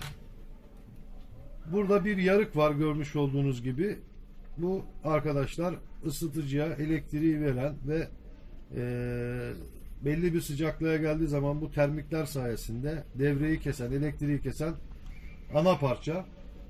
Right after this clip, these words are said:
Bir de zaten görmüş olduğunuz gibi resistansımız var.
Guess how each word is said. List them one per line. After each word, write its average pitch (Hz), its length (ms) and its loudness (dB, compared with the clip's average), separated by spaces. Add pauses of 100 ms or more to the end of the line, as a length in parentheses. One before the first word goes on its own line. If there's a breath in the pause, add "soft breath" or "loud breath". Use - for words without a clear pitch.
(760)
Bir 156 80 -4
de 165 160 2
zaten 170 400 0
görmüş 165 360 0
olduğunuz 143 360 0
gibi 143 320 0 (720)
resistansımız 151 920 0
var. 165 140 -2